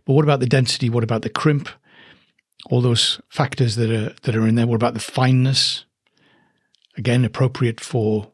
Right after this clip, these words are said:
what you're looking for it to be. If it's really, really fine, then you're gonna have trouble processing it.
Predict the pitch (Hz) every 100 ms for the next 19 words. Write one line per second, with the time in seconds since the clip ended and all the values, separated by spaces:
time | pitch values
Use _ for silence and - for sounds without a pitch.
0 | _ 113 107 117 110 - 113 110 - -
1 | 120 117 139 139 104 120 139 127 120 131
2 | 120 123 131 139 135 - - - 135 131
3 | 127 120 123 120 - 120 113 - 139 135
4 | 110 - 113 135